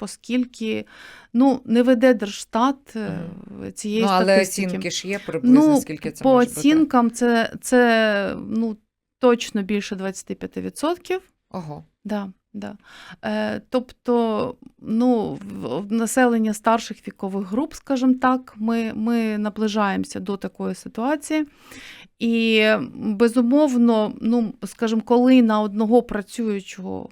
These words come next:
Speaker 1: приходиться один пенсіонер або й більше, то в цій ситуації дуже важко збалансувати пенсійний фонд. Це зрозуміло. І, е, те, що ми, ми сьогодні в соціальних видатках залежні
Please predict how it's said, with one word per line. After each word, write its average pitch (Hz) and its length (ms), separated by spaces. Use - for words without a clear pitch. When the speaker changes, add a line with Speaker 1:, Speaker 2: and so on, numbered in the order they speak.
Speaker 1:
приходиться 202 640
один 196 260
пенсіонер 190 720
або 185 240
й 185 80
більше, 240 500
то 220 100
в 208 40
цій 247 200
ситуації 233 800
дуже 202 280
важко 220 420
збалансувати 196 1080
пенсійний 196 500
фонд. 311 360
Це 240 160
зрозуміло. 233 880
І, 214 300
е, 208 480
те, 247 300
що 208 520
ми, 220 220
ми 226 180
сьогодні 220 460
в 190 60
соціальних 202 600
видатках 180 560
залежні 190 680